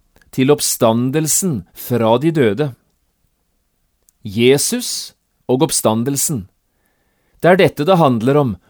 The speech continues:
også for Paulus. Derfor er det dette vi skal snakke litt mer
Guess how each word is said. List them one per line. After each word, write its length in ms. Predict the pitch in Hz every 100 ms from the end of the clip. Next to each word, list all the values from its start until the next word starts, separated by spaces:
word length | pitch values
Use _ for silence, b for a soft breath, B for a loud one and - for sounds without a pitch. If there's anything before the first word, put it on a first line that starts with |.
| -
også 240 | 135 175
for 160 | 180 196
Paulus. 680 | - 123 165 127 - - - _ _ _ _ _ _ _ _ -
Derfor 320 | 139 - 170
er 100 | 180
det 120 | 190
dette 240 | 175 - 147
vi 80 | 165
skal 220 | - 190
snakke 360 | 202 165 -
litt 240 | 175 156 -
mer 320 | 123 127 165